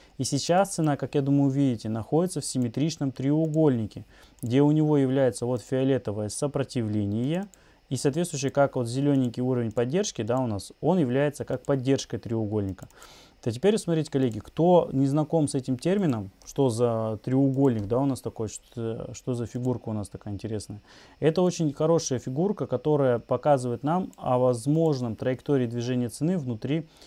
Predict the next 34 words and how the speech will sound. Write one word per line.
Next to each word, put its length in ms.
треугольника. 600
Там 160
уже 120
подсказка 540
одна 160
есть, 300
я 80
щас 180
её 100
быстренько 380
уберу, 240
чтобы 300
вам 100
было 140
легче 260
ориентироваться. 540
Если 240
видите 220
то, 100
что 140
у 20
вас 160
максимумы 560
идут 160
на 80
падение, 560
а 60
минимумы, 580
наоборот, 320
идут 240
на 80
рост, 240
формируется 640
треугольник, 720